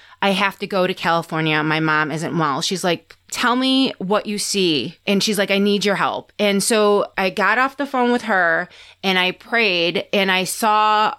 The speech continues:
I saw her making it to her mom's bedside. Her mom was gonna be loopy, but she would make it,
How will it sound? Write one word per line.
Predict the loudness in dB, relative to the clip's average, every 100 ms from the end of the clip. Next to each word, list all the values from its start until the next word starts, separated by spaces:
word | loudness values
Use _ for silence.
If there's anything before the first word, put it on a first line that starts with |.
| _ -4
I | -4
saw | -2 0 2 0 -2
her | 0 2
making | 2 0 0 0
it | 0
to | -2 -2
her | 0
mom's | 0 0 0 -2
bedside. | -4 -4 -2 0 0 -2
Her | -2 0
mom | 2 0 -2
was | -2
gonna | -2 0
be | 0
loopy, | 0 0 0 0
but | 0
she | 0
would | 0 0
make | 0 0 0
it, | 0